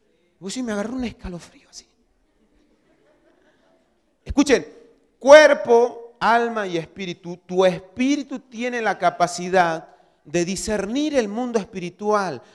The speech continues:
no de verlos, por el amor de Dios, porque si veríamos el mundo espiritual, saldríamos todos corriendo. Pero sí de discernir el mundo espiritual. Y si contigo está Dios, cuando hay una entidad opuesta a la de Dios, el espíritu lo percibe.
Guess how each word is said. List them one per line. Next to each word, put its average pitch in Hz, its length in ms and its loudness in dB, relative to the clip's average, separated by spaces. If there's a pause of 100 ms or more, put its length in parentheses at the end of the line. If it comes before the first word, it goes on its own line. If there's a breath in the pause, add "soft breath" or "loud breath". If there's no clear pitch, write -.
no 185 180 -2
de 220 120 2
verlos, 220 360 2
por 151 140 0
el 156 80 -2
amor 196 240 -2
de 185 80 -2
Dios, 196 120 -6
porque 156 220 -14
si 147 160 -14
veríamos 190 560 -4
el 156 80 -4
mundo 175 180 -8
espiritual, 175 380 -6
saldríamos 160 380 -10
todos 170 180 -10
corriendo. 156 540 -10 (760)
Pero 175 200 0
sí 269 200 -2
de 285 160 -4
discernir 220 520 -6
el 220 100 -4
mundo 220 380 -6 (200 loud breath)
espiritual. 160 720 -10 (960)
Y 185 100 -8
si 214 200 -8
contigo 262 720 -2
está 196 760 -4 (120)
Dios, 151 720 -4 (400)
cuando 196 400 4
hay 285 180 6
una 269 180 -2
entidad 233 580 -2
opuesta 240 640 -2
a 185 40 -4
la 180 100 -2
de 170 160 -4
Dios, 175 400 -6
el 180 100 -4
espíritu 254 420 -8
lo 214 140 -6
percibe. 190 760 -8